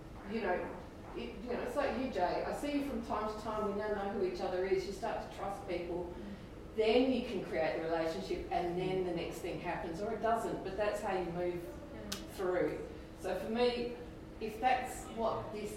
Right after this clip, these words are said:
does, then that's all that this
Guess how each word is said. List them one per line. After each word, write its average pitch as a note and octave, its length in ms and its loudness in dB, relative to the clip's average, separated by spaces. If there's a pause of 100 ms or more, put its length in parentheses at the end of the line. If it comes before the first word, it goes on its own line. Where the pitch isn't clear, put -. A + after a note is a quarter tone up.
does, E3+ 200 0 (1120)
then F#3+ 280 2
that's - 440 -2 (200)
all G#3 380 6 (120)
that F#3 180 0
this F3 260 0